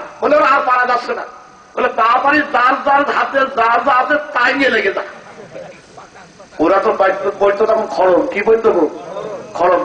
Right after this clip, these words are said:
বাবলা কাঠের, যেমন তোমার কাঠ না, খড়ম হলো বাবলা কাঠের।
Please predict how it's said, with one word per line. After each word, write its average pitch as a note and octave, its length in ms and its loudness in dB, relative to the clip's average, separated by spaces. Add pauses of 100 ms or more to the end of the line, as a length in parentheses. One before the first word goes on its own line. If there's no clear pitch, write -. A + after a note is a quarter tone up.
বাবলা G3 440 0
কাঠের, G3 360 -2
যেমন F#3+ 300 0
তোমার F#3 180 2
কাঠ F3+ 220 0
না, D#3+ 140 -2
খড়ম F3 280 2
হলো A3+ 420 2 (460)
বাবলা F#3+ 320 0
কাঠের। F#3+ 280 0